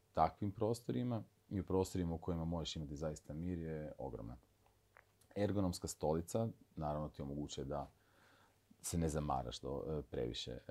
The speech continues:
razlike u, recimo, radu u sjedenje-, u sjedećem položaju, u stajećem položaju ti omogućuje da imaš nekakvu dinamiku koja pomaže cirkulaciji. E, kvalitetan ekran, njegova udaljenost i okoli-, okolina, svjetlo ti manje umara oči,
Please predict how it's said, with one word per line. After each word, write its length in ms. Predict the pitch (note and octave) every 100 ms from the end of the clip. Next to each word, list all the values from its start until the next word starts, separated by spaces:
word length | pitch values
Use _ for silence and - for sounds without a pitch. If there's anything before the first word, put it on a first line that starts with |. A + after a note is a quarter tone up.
| D2+ D2+ D#2
razlike 540 | D#2+ F#2 F#2+ F2 F2+
u, 220 | E2 D#2+ E2
recimo, 400 | D#2 - D#2+ D2+
radu 300 | D#2 D#2 D2
u 120 | C#2+
sjedenje-, 840 | - F2 E2 D#2+ D#2+ D2+ D2+ D2+
u 100 | -
sjedećem 420 | - F#2 F2+ -
položaju, 400 | D#2+ E2+ D#2+ D#2+
u 40 | D2
stajećem 520 | - E2 D#2+ - D#2
položaju 480 | - D#2+ D#2 D#2+ D#2
ti 200 | - D#2+
omogućuje 400 | D#2 D2+ D#2+ D#2+
da 60 |
imaš 180 | D#2+ D#2
nekakvu 240 | E2 D2+ D2+
dinamiku 520 | D#2 D2 D2+ C#2+ -
koja 200 | - C#2+
pomaže 380 | - D2 D2 D2
cirkulaciji. 840 | - D#2+ - C#2 C#2+ - D2+ D2 - _ - _ _
E, 120 | F2
kvalitetan 600 | E2+ G#2 G#2+ G2 F#2 F2+ F2
ekran, 520 | D#2+ F2+ F2 E2+ E2
njegova 300 | E2 D#2 D#2
udaljenost 600 | D2 D#2+ D#2+ D#2 D2+ -
i 200 | D2+ D#2 -
okoli-, 640 | E2+ - E2 D2+ D2+ C#2+
okolina, 600 | B1 E2+ - E2 E2+ D2+
svjetlo 460 | C#2 - E2+ F2 E2+ -
ti 100 | F2+
manje 340 | E2 D#2+ E2 D#2+
umara 340 | D#2 D#2 D2
oči, 480 | C#2+ D#2 - D#2+